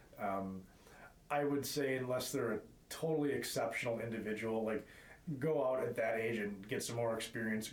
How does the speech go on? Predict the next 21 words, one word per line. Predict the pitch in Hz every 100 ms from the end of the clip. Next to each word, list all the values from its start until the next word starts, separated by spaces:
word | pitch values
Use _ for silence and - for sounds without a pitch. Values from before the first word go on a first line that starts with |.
| 131
go | 143 143
work | 127 120 120
for | - 120
people, | 127 117 120 110 107
go | 135 135
see | - 135
how | 120 113 -
other | 104
people | 101 113 - 101
do | 104 104
it, | 104 - - - -
see | - 143
other | 127
people | 120 120 120 117 113 - -
being | 117 117
successful, | 117 113 110 104 - 107 101 101 - -
see | - 147 147
other | 127
people | 120 123 117
failing. | 107 - 101 101 98 95 95 - - - - 101
Um, | 95 92